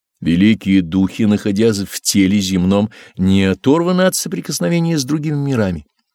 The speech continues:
и могут погружаться в них по приказу воли. Ступень эволюции, достигнутая человечеством, будет проходить под знаком соединения в сознании всех трех миров,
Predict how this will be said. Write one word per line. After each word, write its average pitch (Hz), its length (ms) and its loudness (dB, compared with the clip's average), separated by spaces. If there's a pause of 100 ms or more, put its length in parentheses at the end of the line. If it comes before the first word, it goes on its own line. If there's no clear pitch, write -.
(260)
и 87 40 -6
могут 85 260 -2
погружаться 95 840 0
в 139 60 -4
них 147 180 -6
по - 100 -18
приказу 87 440 -2
воли. 117 320 0 (1200)
Ступень 117 720 0
эволюции, 98 920 0
достигнутая 92 920 -2
человечеством, 92 680 -2 (520)
будет 87 220 -10
проходить 98 440 -2
под 95 200 0
знаком 107 440 -2
соединения 101 1040 0
в - 80 -14
сознании 110 680 -2 (340)
всех - 540 0
трех 135 340 -4
миров, 98 360 0